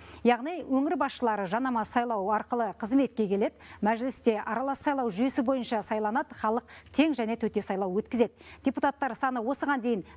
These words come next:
жүз жеті болған, енді олардың қатары кеміп, тоқсан сегіз болады. Бұл елуінші баптың үшінші тармағына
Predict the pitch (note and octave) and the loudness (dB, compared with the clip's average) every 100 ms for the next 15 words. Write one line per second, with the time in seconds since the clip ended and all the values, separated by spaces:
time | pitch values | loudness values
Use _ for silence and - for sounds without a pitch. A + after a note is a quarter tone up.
0 | F#3+ B3 C4+ C4+ F#3 G3+ G3 D#4 C4+ A#3 | 0 2 2 0 0 -2 0 0 0 0
1 | G#3+ G3+ F#3+ C4+ - A3 G3+ F3 - G3+ | 0 0 0 -4 -4 -4 -4 -6 -4 -2
2 | B3 - - - A#3 - G#3 F#3 G#3 G3 | -2 -4 -16 -4 -4 0 -2 -2 -4 -2
3 | G3+ D#4+ E4+ F3+ G#3+ - - A3+ B3 B3+ | 0 0 -2 -2 -2 -4 0 2 4 2
4 | G#3+ D#4+ C4+ A#3 D#4 C4 - F3+ C#4+ C4 | 0 0 0 -2 -4 -4 -2 0 0 0
5 | A3+ F#3+ F#3 A3+ | 0 -4 -2 -2